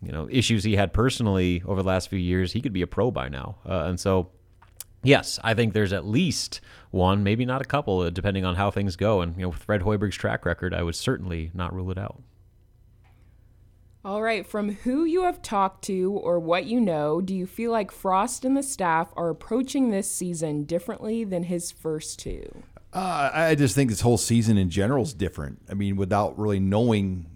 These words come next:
Speaker 3: the parameters of what it's gonna look like and when you'll start. But I do think they have a better idea of the conference,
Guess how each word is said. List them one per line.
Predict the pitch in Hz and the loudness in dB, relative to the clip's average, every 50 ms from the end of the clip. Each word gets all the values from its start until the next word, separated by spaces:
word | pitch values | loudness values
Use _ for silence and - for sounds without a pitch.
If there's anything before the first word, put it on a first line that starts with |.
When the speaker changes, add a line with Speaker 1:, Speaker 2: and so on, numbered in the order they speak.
| - - | -14 -8
Speaker 3:
the | 107 107 | -8 -4
parameters | - - 104 104 104 110 110 107 107 104 101 98 87 90 | -2 0 2 2 4 2 2 2 2 2 2 0 0 -2
of | 98 90 87 85 85 80 | -2 0 0 -2 -4 -2
what | 90 101 110 110 | 0 0 0 0
it's | 104 98 | 0 -2
gonna | 107 92 | -2 -2
look | 90 95 98 92 - | 0 0 -2 0 0
like | 98 95 95 | -2 -2 -2
and | 92 92 87 | -2 -4 -2
when | 95 98 98 | -2 -2 -2
you'll | 92 80 | -2 -4
start. | - - - 147 147 110 85 76 85 | -4 2 4 6 6 6 4 0 0
But | 92 95 90 - - - - - - - - - - - - | -2 -2 -2 -2 -8 -18 -20 -20 -20 -20 -20 -20 -20 -4 0
I | 127 127 | 0 4
do | 113 120 117 | 6 4 4
think | - 110 113 104 90 | 6 4 2 2 4
they | 110 101 | 2 4
have | 98 101 104 98 98 92 | 4 4 4 4 4 2
a | 90 | 2
better | 85 98 107 104 104 101 98 | 2 2 2 4 6 6 6
idea | 95 95 87 95 95 90 | 4 4 2 2 0 0
of | 76 | -2
the | 71 | -4
conference, | - - - 104 107 110 - - 117 117 113 107 - - - - - - | -8 -4 -2 0 0 0 0 0 -2 0 0 -2 -2 -4 -6 -6 -8 -10